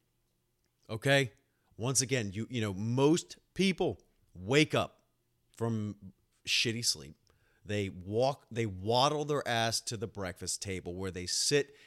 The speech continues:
and they eat a shitty breakfast filled with sugar, right? Where they waddle to their car, where they drive, where they're sitting, abs-, doing absolutely nothing. You're floating on air doing sixty miles an hour.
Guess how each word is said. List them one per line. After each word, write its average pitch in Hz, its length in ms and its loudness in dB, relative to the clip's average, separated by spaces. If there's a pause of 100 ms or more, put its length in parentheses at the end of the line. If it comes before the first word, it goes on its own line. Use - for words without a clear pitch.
(140)
and 110 160 -4
they 110 120 -2
eat 110 260 -4
a 104 40 -4
shitty 101 380 -6
breakfast 92 540 -8 (320)
filled 190 280 4
with 180 140 0
sugar, 175 300 4
right? 131 240 4 (720)
Where 120 280 2
they 120 140 2
waddle 127 640 2
to 170 120 -2
their 175 160 0
car, 110 400 -4 (500)
where 117 200 0
they 123 180 2
drive, 90 580 -2
where 110 220 0
they're 139 160 2
sitting, 76 440 2 (280)
abs-, 127 300 0 (100)
doing 143 340 -2
absolutely 156 640 2
nothing. 98 380 -6
You're 87 100 -10
floating 214 720 2
on 180 180 0
air 131 280 2
doing 110 240 -4
sixty 123 340 -4
miles 104 300 -4
an 95 80 -6
hour. 73 260 -10